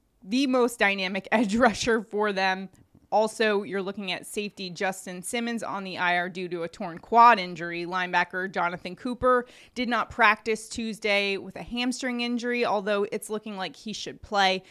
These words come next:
And, uh, defensive back, special teamer P J Locke suffered a concussion as well. What do you make of those injuries, specifically with Randy Gregory out of this game?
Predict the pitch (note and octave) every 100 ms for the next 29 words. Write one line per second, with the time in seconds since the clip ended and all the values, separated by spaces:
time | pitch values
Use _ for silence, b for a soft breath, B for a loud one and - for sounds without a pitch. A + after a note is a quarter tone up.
0 | B B B - F#3+ F#3 F3+ F#3 - -
1 | - - _ - A#3 A#3 A3 A3 F#3 G3
2 | F#3+ - - A3+ - G3+ - G3 F3+ E3+
3 | - A3+ F#3 F#3 E3+ D#3+ E3 - - E3
4 | - F3 E3+ - F3 - G3+ - G3 -
5 | D3+ D3+ - E3+ F#3+ D#3+ G#2+ - B B
6 | B B A#3 F4 A#4+ D4 G#3+ A3 - F#3+
7 | E3 F#3+ A3+ F3+ F#3 F3+ F3+ E3 - A3
8 | - C4 C4+ C4 G#3 F#3+ F#3 F#3 F#3 G#3
9 | G#3+ F3 _ F3+ F#3 B3+ B3+ F#3 E3 D3+
10 | D#3 - - - - - - A3